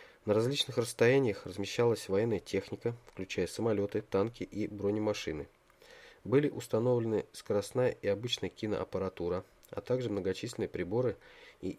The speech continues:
измерительная техника для определения параметров взрыва, развития газового облака, светового излучения, ударной волны, нейтронного и гамма-излучения. В качестве подопытных были привезено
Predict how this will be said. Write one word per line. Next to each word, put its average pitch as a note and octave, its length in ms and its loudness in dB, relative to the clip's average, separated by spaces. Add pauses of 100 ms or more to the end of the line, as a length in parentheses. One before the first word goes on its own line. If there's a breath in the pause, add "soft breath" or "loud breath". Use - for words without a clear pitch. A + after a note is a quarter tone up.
измерительная A2+ 520 -2
техника - 480 -2
для F#2 200 -2
определения F#2+ 580 -6
параметров G#2 500 0
взрыва, F2+ 420 -2 (580 loud breath)
развития F#2+ 460 0
газового F2+ 420 -2
облака, A2+ 320 -2
светового F#2+ 500 -2
излучения, F#2+ 600 -2
ударной F2 400 -4
волны, F#2+ 400 0 (480 loud breath)
нейтронного A2+ 600 2
и - 160 -6
гамма-излучения. F2+ 1040 -4 (640 loud breath)
В - 80 -20
качестве - 380 2
подопытных A2 600 -2
были A#2+ 280 -2 (460)
привезено G#2+ 640 0